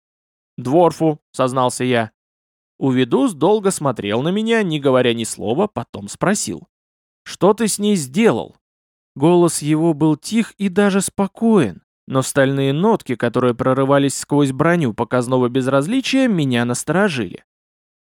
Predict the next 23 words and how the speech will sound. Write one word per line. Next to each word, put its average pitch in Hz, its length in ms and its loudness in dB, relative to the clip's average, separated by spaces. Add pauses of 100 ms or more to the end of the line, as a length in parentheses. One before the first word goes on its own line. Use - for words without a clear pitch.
(140)
"Определил 165 600 2
управляющий 202 880 2
поместьем 135 720 -2
у 107 180 -4
Овара. 113 480 0 (460)
А 131 160 2
что 175 200 2
еще 185 380 4
мне 135 160 -2
оставалось 151 560 0
делать? 170 400 -2 (340)
Мне 254 440 2
ее 156 160 4
подарили, 139 640 0
не 147 140 -2
убивать 208 420 4
же". 98 200 -10 (800)
У 135 240 4
Увидуса 131 580 0
полезли 196 600 2
глаза 151 560 2
на 123 140 0
лоб. 110 320 -4